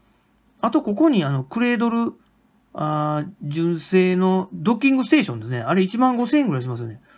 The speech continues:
僕まだステ-、ドッキングステーションは買ってないんですけども、ケーブル。あの、テレビに映したりしますよね。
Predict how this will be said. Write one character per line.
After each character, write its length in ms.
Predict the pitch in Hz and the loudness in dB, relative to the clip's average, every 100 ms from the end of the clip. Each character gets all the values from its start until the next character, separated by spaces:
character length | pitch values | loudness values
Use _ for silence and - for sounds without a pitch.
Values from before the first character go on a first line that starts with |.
| _ - | _ -4
僕 160 | 254 | 0
ま 100 | 294 | 2
だ 120 | 262 202 | 2 0
ス 120 | - | 0
テ-、 200 | 269 165 | -2 0
ド 120 | 226 | -4
ッ 80 | 233 - | -6 -4
キ 140 | 254 | -2
ン 80 | 254 | -2
グ 80 | 254 | 0
ス 80 | |
テ 80 | 320 | 0
ー 40 | 302 | 0
シ 80 | |
ョ 40 | 170 | -2
ン 40 | |
は 80 | 139 | -4
買 160 | - 202 | -2 -2
っ 20 | |
て 120 | 208 | 2
な 100 | 208 | 2
い 60 | 190 | 2
ん 20 | |
で 80 | 170 | 0
す 100 | - | -4
け 140 | 214 | -2
ど 160 | 214 202 | 0 2
も、 540 | 202 285 285 135 - _ _ _ _ - | 2 2 0 0 -6 _ _ _ _ 0
ケ 220 | 185 220 | 2 4
ー 20 | |
ブ 100 | 156 | 0
ル。 140 | 127 - _ _ _ _ _ _ _ _ _ _ _ _ - _ _ _ _ _ _ _ - _ _ _ _ _ _ _ _ _ - | -4 -8 _ _ _ _ _ _ _ _ _ _ _ _ -20 _ _ _ _ _ _ _ -20 _ _ _ _ _ _ _ _ _ -6
あ 120 | 135 | -2
の、 100 | 127 | -2
テ 140 | 233 | 0
レ 60 | 226 | 0
ビ 140 | 151 | 0
に 20 | 131 | -2
映 140 | 151 | -6
し 80 | 139 | -6
た 80 | 117 | -8
り 60 | |
し 100 | 101 | -6
ま 60 | 110 | -10
す 80 | 120 | -4
よ 80 | |
ね。 180 | 185 208 | -4 -6